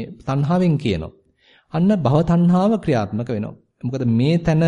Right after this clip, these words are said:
හරි ඒකාකාරී භව තණ්හාවෙන් කියනවා අන්න ඊළඟ තැන තමයි සතුට තියෙන්නේ කියලා අන්න භව තණ්හාවක්. භව තත්වයක් හදලා දෙනවා. අන්න අපි තේරුම් ගන්නවා ආ මෙන්න මෙයා තමයි භව තණ්හාව.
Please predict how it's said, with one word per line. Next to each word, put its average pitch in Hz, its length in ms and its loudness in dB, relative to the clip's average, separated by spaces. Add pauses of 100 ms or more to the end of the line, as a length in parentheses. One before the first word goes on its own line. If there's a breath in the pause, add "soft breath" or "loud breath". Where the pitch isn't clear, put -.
(160)
හරි 131 280 -4
ඒකාකාරී 127 760 -2 (480 loud breath)
භව 117 300 -2
තණ්හාවෙන් 170 540 0
කියනවා 202 220 0
අන්න 196 120 4 (100)
ඊළඟ 175 420 4
තැන 143 220 -2
තමයි 143 240 -2
සතුට 123 320 -6
තියෙන්නේ 110 440 -8
කියලා 185 180 0
අන්න 175 80 2
භව 131 200 2
තණ්හාවක්. 104 560 -4 (120)
භව 95 280 -4
තත්වයක් 156 520 -4
හදලා 113 320 -4
දෙනවා. 95 240 -6 (560 soft breath)
අන්න 185 160 4
අපි 160 260 0
තේරුම් 180 400 4
ගන්නවා 123 560 2
ආ 151 180 -4
මෙන්න 120 260 0
මෙයා 107 280 -2
තමයි 160 280 0
භව 120 240 -2
තණ්හාව. 101 520 -6